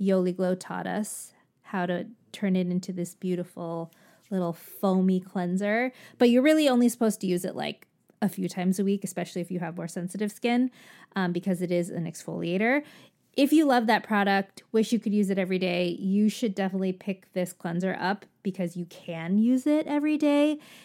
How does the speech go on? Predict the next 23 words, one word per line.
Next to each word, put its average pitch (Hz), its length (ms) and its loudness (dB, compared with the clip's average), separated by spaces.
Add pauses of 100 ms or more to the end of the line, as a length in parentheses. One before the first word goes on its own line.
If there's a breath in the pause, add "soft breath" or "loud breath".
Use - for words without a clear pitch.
(140 loud breath)
It 226 180 -2
has 226 360 2
similar 220 360 2
ingredients 190 720 0
to 196 300 -2
the 190 140 0
rice 180 280 -4
polish, 262 600 -2 (320 loud breath)
but 190 300 2
it's 190 420 -4
way 202 220 0
more 196 160 4
gentle 185 580 0
and 190 160 0
is 180 160 -2
meant 180 480 0
for 202 140 -4
you 190 160 2
to 185 120 -12 (280)
be 180 160 2
able 180 160 -4
to 185 160 -4
use, 175 580 -2